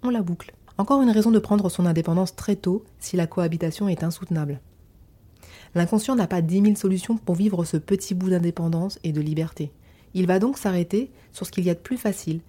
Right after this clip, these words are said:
d'accessible dans les parages. Si en plus ça peut aller à l'encontre des valeurs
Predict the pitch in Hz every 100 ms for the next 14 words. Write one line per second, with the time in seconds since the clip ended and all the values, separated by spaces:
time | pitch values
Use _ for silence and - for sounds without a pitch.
0 | - - 165 208 - 214 - 170 151 -
1 | 165 170 165 160 143 139 147 - _ -
2 | _ _ - - - - 190 - 233 220
3 | 247 - - - 160 165 - 208 208 208
4 | 160 165 185 208 - 160 160 151 202 220
5 | 196 147